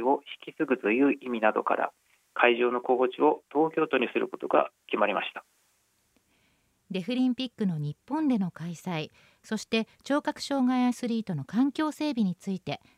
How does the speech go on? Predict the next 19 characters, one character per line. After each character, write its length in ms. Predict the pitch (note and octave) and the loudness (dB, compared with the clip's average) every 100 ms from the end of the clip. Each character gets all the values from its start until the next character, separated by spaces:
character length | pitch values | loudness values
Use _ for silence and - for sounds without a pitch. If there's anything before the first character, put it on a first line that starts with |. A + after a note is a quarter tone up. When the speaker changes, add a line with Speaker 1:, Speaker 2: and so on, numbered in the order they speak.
| - | -4
Speaker 2:
後 140 | G#3 | -4
半 240 | F3 G3+ G3 | -2 -2 -2
さ 140 | C4+ | 0
ら 100 | D4+ | 4
に 100 | B3 | 2
詳 220 | - F#3+ | 2 -4
し 80 | G3+ | -4
く 120 | - | -6
お 40 | E3 | -6
話 320 | D#3 D#3 E3 | -6 -6 -8
を 40 | |
伺 260 | - D3 C#3+ | -6 -6 -4
い 40 | |
ま 140 | D3 G3 | -2 -2
す。 180 | - _ _ _ _ _ _ _ _ _ _ | -4 _ _ _ _ _ _ _ _ _ _
読 140 | F3+ G#3 | 0 2
み 120 | C4+ | 4
ラ 120 | C#4 | 2
ジ、 260 | B3 B3 | 0 -4